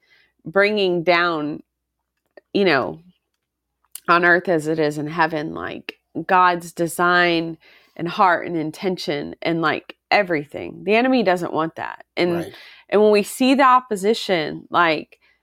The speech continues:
Speaker 1: we get so fearful and we're like, "Never mind, I run back." 'Cause one of the things I always like to point out to people, as soon as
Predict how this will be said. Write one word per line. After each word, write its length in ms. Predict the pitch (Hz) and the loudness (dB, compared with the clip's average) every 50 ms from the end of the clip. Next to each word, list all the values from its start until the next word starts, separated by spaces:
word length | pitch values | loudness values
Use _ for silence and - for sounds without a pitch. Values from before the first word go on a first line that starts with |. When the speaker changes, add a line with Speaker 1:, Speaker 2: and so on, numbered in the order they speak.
| _ _ _ _ _ _ _ _ _ _ - - | _ _ _ _ _ _ _ _ _ _ -4 0
Speaker 1:
we 180 | 180 196 202 | 0 2 4
get 220 | 208 214 - - - | 2 2 0 0 -4
so 240 | - 226 226 226 | 0 2 2 2
fearful 560 | 220 - 233 220 214 214 - - 165 156 156 - | 2 0 0 2 2 2 0 0 0 0 2 0
and 180 | - 185 180 | 0 0 2
we're 160 | 175 170 165 | 2 2 2
like, 180 | 156 151 160 175 | 2 0 0 2
"Never 240 | 214 311 370 381 381 | 2 2 4 4 6
mind, 200 | 330 339 330 311 | 6 6 6 4
I 40 | 302 | 4
run 200 | 285 277 269 262 | 4 4 4 4
back." 280 | 233 208 - - - - - - - - - _ | 2 2 0 -2 -10 -20 -20 -20 -20 -20 -12 _
'Cause 140 | - 269 233 | 0 2 4
one 160 | 240 262 320 | 4 4 4
of 80 | 330 330 | 4 2
the 60 | 320 | 2
things 260 | 240 277 269 233 226 | 2 0 0 2 2
I 80 | 226 208 | 2 2
always 200 | 220 220 226 226 | 2 2 0 0
like 220 | 233 208 147 - | -2 -2 -2 -4
to 60 | - _ | -8 _
point 180 | - 226 233 | -4 -2 0
out 160 | 233 233 226 | 0 0 0
to 60 | - - | -2 -4
people, 420 | 240 214 _ 180 139 151 - _ _ _ _ _ _ _ _ _ | -4 -4 _ -6 -8 -8 -8 _ _ _ _ _ _ _ _ _
as 60 | - | 2
soon 120 | - 381 453 | 4 6 6
as 80 | 494 | 6